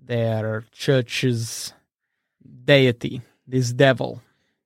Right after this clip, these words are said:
to come and go from the dark places as it wishes, to come and go from Barovia. It is perhaps only the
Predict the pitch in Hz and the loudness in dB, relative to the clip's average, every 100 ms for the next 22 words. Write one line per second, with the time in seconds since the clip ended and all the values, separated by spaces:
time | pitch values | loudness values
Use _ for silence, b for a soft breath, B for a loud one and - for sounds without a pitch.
0 | _ - 135 127 117 - 139 131 127 123 | _ 0 4 4 2 2 2 4 2 2
1 | 139 139 - - - 131 123 117 120 113 | 4 4 2 -8 -10 -6 -4 -4 -6 -2
2 | 127 127 127 123 - - 143 127 - - | 0 4 4 4 -2 -2 0 0 -2 -10
3 | - - 117 135 - 139 120 - - - | -14 -14 -12 -12 -12 -10 -10 -10 -12 -14
4 | - _ _ _ _ _ - 139 123 - | -16 _ _ _ _ _ -2 0 0 0
5 | 135 131 127 127 127 117 - 120 117 120 | 2 2 0 4 4 4 0 -4 -2 0
6 | 123 120 120 - - 131 - _ _ _ | 2 2 -2 -6 -10 -12 -18 _ _ _
7 | _ - 139 147 131 - 135 135 123 - | _ -6 -2 0 -2 0 2 2 0 -4
8 | - - 135 139 135 131 123 131 | -10 -2 2 2 2 2 4 2